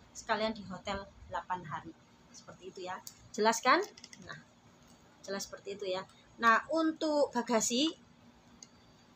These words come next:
bagasi sesuai dengan, eh, itu Mbok Cikrak yang siaran langsung. Nah, untuk F A R kan udah tanggal dua puluh tiga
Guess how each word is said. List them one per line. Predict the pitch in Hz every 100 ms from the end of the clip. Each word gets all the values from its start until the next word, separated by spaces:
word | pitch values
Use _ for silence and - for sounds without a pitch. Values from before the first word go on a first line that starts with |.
| - - - - -
bagasi | 247 247 254 311
sesuai | 311 - 285 269 262
dengan, | 247 247 240 240 240 240 233
eh, | - 220 220 220 220 220 214 208 214
itu | 220 - 226 220 214 - - - - - - - - - - -
Mbok | 214 - -
Cikrak | 233 233 220 220
yang | 226 214
siaran | 214 220 214 208
langsung. | 202 196 208 226 302 - - - - -
Nah, | 202 196 196 233
untuk | 233
F | 240 240
A | 233
R |
kan | 240 294 277
udah | - 226 220 - -
tanggal | 233 226 220
dua | 226
puluh | 208 226
tiga | 233 208